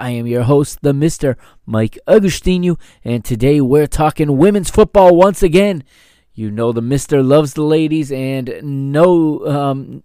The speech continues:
no team do I love more. Um, no women's football team do I love more than Benfica, and you, you all know that. I am the self-proclaimed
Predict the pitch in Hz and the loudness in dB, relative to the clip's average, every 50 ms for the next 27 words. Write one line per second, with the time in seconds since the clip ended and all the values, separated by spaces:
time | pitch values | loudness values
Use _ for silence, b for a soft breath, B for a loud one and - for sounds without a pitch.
0 | _ - 165 175 202 202 180 - - 214 196 185 156 160 151 156 160 156 147 147 | _ -8 -2 0 2 2 2 2 -2 -4 -4 -4 -2 0 2 2 2 2 2 0
1 | 156 139 127 135 143 151 160 147 127 107 95 b b b b b b b b b | -2 -2 -4 -4 -2 0 2 2 2 0 -2 b b b b b b b b b
2 | b b b b _ - - 120 117 110 107 107 107 110 127 139 143 139 139 135 | b b b b _ -12 -10 -8 -6 -6 -6 -8 -8 -6 -4 -2 -2 -2 -2 -2
3 | 143 151 143 139 131 117 - - 139 127 - 113 117 120 - 135 127 120 131 131 | -2 -2 -2 -4 -6 -6 -6 -8 -8 -4 -4 -4 -4 -4 -4 -6 -2 0 2 2
4 | 139 143 139 131 127 117 120 127 127 127 123 113 113 110 110 110 113 107 - - | 4 2 2 0 -2 -4 -6 -6 -4 -4 -4 -4 -4 -6 -4 -4 -4 -4 -6 -6
5 | 117 101 - 92 82 - 107 107 104 104 107 107 104 104 87 98 117 104 110 117 | -8 -8 -6 -8 -8 -8 -8 -8 -8 -6 -6 -4 -4 -6 -6 -8 -10 -6 -2 0
6 | 123 131 131 127 123 120 127 139 139 131 135 135 139 - - 120 127 117 131 135 | 2 2 2 2 0 0 -2 0 0 0 0 -2 -2 -4 -6 -10 -10 -8 -10 -10
7 | 131 127 120 123 123 113 - - - - - 160 147 156 143 - - - - - | -10 -10 -8 -8 -8 -8 -10 -12 -8 -4 -2 0 0 0 0 -4 -6 -2 0 0
8 | 160 143 - - 151 147 147 143 123 | 2 0 -2 -4 -6 -4 -4 -6 -8